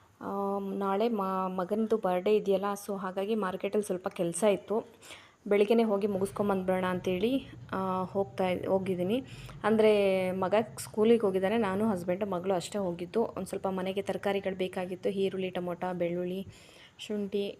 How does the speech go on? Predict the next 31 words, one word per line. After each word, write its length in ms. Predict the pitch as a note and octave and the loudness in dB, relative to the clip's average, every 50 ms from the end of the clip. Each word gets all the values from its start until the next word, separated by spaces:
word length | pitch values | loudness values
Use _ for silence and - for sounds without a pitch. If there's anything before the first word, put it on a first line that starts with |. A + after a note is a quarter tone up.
| - - | -10 -8
ಆ, 280 | G3 G3 G3 G3 F#3+ | -6 -4 -4 -4 -4
ಮತ್ತೆ 280 | F#3+ G3 G3 - - A3 | -4 -4 -6 -2 0 0
ಅವ್ನಿಗೆ 380 | G#3+ G3+ G3 F#3 F#3 G3 F#3 - - | 0 0 0 0 2 0 0 0 -2
ಒಂದೇ 280 | F3+ F3+ F#3+ G3+ A3 | -2 -2 2 2 4
ಒಂದ್ 140 | A3 A3 A3 | 4 4 2
ಪ್ಯಾಕೆಟ್ 340 | A3 G#3+ G3 - A3 G#3+ - | 2 0 -2 0 -2 -6 -4
ಚಾಕ್ಲೇಟ್ 400 | - F#3+ F3+ F3+ G3 G3+ G3+ - | -2 -2 -2 0 -2 -4 0 0
ತೊಗೊಂಡೆ. 720 | G3 F3+ F3+ F3+ F3 F3+ G3+ A#3+ C4 - - - - - - - - _ - G3+ | -2 0 0 -2 -2 -2 -2 -4 -4 -8 -14 -20 -20 -20 -20 -20 -20 _ -6 -2
ಮನೆ 180 | G3 G3 G#3 | 0 2 2
ಹತ್ರನೇ, 320 | G#3 G#3 A3+ A3 A3 A3 G#3 | 2 4 2 0 2 2 2
ಅವ್ನು 200 | G3+ G#3 G#3+ G#3 | 2 2 0 -2
ಕೇಳಿರ್ಲಿಲ್ಲ 580 | - - A3+ A3+ A#3+ B3 A#3+ A#3 A3 G#3 G3+ | 2 4 6 6 8 6 6 4 4 4 4
ಯಾವ್ದು 260 | F#3 F3+ F3+ G3 F#3 | 4 2 2 0 0
ಬೇಕು 320 | F3 F3+ F#3 G3 G3 - G3+ | 0 2 2 2 2 0 -4
ಅಂತೇಳಿ, 480 | G3+ G3+ F#3+ G3 F#3 F#3 F#3 G#3 A#3 | -4 -2 -2 -2 -2 0 0 0 0
ಆ, 420 | - - - - - - - F#3 F#3 | 0 -4 -10 -16 -12 -8 -8 -6 -4
ಮನೆ 220 | F#3 F#3+ F#3+ G3+ | -4 -2 -2 -2
ಹತ್ರನೇ 260 | G#3 - G#3+ G3+ G3+ | -2 -2 -2 -4 -2
ಕೊಡ್ಸೋಣ 300 | G3+ F#3+ F3 F3 - G3 | -2 -2 -4 -2 -4 -6
ಅಂದ್ಕೊಂಡಿದ್ದೆ. 460 | F#3+ F#3 F3+ F3+ - F3+ F3 F#3 G#3+ A3 | -6 -6 -6 -6 -6 -4 -2 -2 -2 -2
ಬಂದಿದ್ನಲ್ಲ 560 | G3+ G3 F#3+ G3+ A3 A3+ G#3+ G#3 G3 F#3+ F#3 | -2 -2 -2 2 2 2 2 2 0 0 0
ಅಂತೇಳಿ 320 | F#3 F3+ F3+ F#3+ F#3+ G#3+ | -2 -2 -4 -4 -4 -4
ಅಂಗಡಿ 260 | G#3+ G3 G3 G3 G3 | -4 -4 -6 -4 -4
ಹತ್ರ 160 | G3 G3 G3 F#3+ | -4 -4 -4 -6
ಒಂದ್ 240 | F#3 F3+ F#3 F#3 | -4 -4 -6 -4
ಪ್ಯಾಕೆಟ್ 340 | - F#3 F3 - G#3 F#3+ - | -6 -8 -6 -6 -8 -8 -6
ತೊಗೊಂಡೆ, 300 | F#3+ F#3 F3+ E3+ F3+ G3+ | -8 -6 -6 -4 -4 -4
ಇಷ್ಟ 180 | G3 G3 - G3 | -6 -4 -6 -6
ಆಗುತ್ತೋ 300 | F#3 F3+ F3+ F3+ - F#3 | -4 -4 -4 -4 -4 -4
ಇಲ್ವೋ 160 | F3+ F3 E3+ | -4 -2 -4
ಅಂತೇಳಿ. 380 | E3+ E3+ F3+ F3 F#3 A#3 D4+ | -6 -4 -4 -2 -2 -2 -2